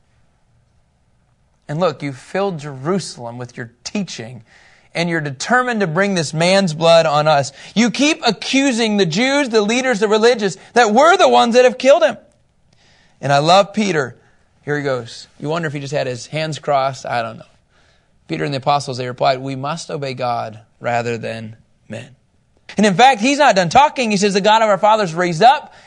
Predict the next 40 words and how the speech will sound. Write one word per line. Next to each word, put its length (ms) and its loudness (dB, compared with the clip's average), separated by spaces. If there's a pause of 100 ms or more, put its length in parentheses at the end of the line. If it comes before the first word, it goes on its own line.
Jesus, 380 -6
whom 160 -4
you 100 -2
murdered 360 2
by 120 4
hanging 260 0
him 120 2
on 100 2
a 60 2
tree." 260 0
Now 220 2
he's 100 -2
just 180 -8
calling 240 0
him 120 0
out. 340 -2 (840)
"And 140 -2
God 180 6
exalted 520 2
this 160 -4
man 220 -2
to 60 0
his 120 -4
right 180 2
hand 240 -4
as 80 -2
a 80 -4
ruler 460 -2 (100)
and 180 -2
savior." 520 -2
Boom, 340 -4
there 160 0
he 60 -4
goes 200 0
again. 460 -2 (600)
"To 100 -2
grant 340 0
repentance 500 -4
to 160 -10
Israel 540 0